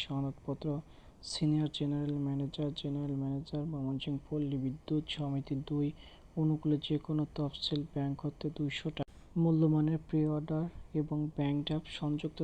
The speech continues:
থাকতে হবে। এটা অনলাইন আবেদন করা যাবে না, সম্পূর্ণ অফলাইন আবেদন করতে হবে।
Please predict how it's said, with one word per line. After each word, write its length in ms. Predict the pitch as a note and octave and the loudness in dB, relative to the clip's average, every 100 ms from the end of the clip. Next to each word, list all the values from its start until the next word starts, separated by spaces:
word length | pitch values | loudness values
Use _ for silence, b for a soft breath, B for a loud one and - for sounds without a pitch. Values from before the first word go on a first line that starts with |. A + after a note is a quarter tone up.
| - | -4
থাকতে 260 | C#3+ - D3+ C3 | -6 -6 -2 -2
হবে। 180 | D3 B - - - - - | -4 B -20 -20 -20 -16 -6
এটা 240 | F3 F#3 - D#3 | -2 -2 -2 0
অনলাইন 320 | D3+ D3 D3 C#3+ | 0 0 0 -2
আবেদন 280 | C#3 D3+ D3+ D3+ | -4 -2 -4 -4
করা 160 | D#3+ D3 C3+ | -2 -2 -2
যাবে 160 | D#3 D#3+ | -4 -4
না, 60 | D#3 - | -4 -4
সম্পূর্ণ 420 | C#3+ D3 - D#3 D3 | -4 -4 -4 -4 -4
অফলাইন 300 | - D3+ C#3+ C3+ | -4 -6 -4 -4
আবেদন 300 | C#3 C#3 D3 C#3+ | -6 -8 -10 -8
করতে 240 | D3+ D3 - | -10 -8 -8
হবে। 200 | C3+ - | -8 -8